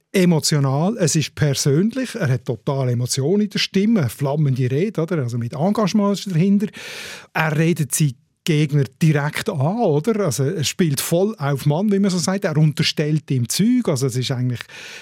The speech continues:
äh, es ist nicht neutral sozusagen, oder? Er redet in recht kurzen Sätzen, es sind fast Ausrufe, also kein Nominalstil.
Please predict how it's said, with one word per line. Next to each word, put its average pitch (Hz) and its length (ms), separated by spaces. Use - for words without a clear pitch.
äh, 123 380
es 131 160
ist 117 100
nicht 151 240
neutral 190 640
sozusagen, 165 640
oder? 156 200
Er 143 180
redet 135 260
in 120 140
recht 127 300
kurzen 202 440
Sätzen, 180 360
es - 60
sind 127 100
fast 139 340
Ausrufe, 190 760
also 123 180
kein 165 380
Nominalstil. 165 920